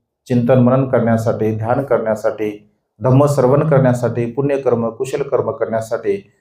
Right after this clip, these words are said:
सातत्याने देत असतात. आणि त्यामुळे ही प्रज्ञा अत्यंत महत्त्वपूर्ण आहे. आपली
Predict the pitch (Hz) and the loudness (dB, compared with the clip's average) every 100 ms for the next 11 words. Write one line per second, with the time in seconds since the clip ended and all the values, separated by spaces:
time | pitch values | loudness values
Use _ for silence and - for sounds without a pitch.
0 | _ - 113 110 113 117 110 107 104 - | _ -2 0 2 0 2 2 2 0 -6
1 | 95 101 - 85 - - 78 _ _ _ | -2 -2 -2 -8 -12 -14 -16 _ _ _
2 | _ - 160 160 147 156 165 170 - - | _ 2 4 6 4 4 4 2 0 -8
3 | - - _ _ - 165 160 143 143 160 | -16 -20 _ _ -2 0 2 2 2 4
4 | 165 165 - - - 147 156 190 190 190 | 4 2 -2 -10 -4 -2 0 0 0 0
5 | 165 156 160 156 127 139 - - - - | 0 0 0 2 0 0 -6 -10 -20 -20
6 | _ _ _ 120 123 135 131 | _ _ _ -6 -2 2 2